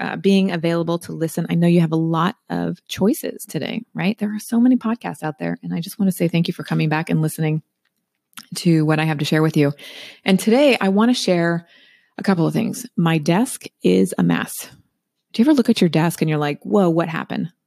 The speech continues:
Right? Like, just things pile up. And then there's, like, receipts. Like, I have a bunch of receipts here. I have a bunch of, like, papers and,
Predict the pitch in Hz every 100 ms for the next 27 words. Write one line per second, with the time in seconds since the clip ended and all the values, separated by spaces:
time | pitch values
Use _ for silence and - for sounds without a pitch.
0 | _ _ 180 208 208 165 - - - 190
1 | 180 - 185 175 165 170 - - _ _
2 | _ _ - 175 180 165 160 - _ _
3 | - 165 160 190 196 - - - 165 160
4 | 165 160 156 160 - 226 - - 208 202
5 | 196 190 156 147 139 143 143 139 - -
6 | - - - - 240 226 220 202 190 -
7 | 151 147